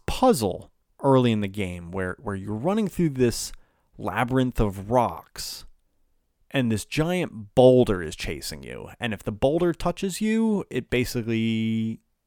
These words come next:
flashes up the, the game over screen 'cause you instantly die.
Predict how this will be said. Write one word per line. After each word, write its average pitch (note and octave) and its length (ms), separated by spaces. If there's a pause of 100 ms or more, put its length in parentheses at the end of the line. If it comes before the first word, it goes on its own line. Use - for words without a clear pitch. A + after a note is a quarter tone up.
(340)
flashes G#2 440
up G#2 140
the, G2 180
the G#2+ 120
game G#2 260
over E2+ 240
screen F2 340
'cause F#2 200
you F#2+ 80
instantly F#2 420
die. F2 400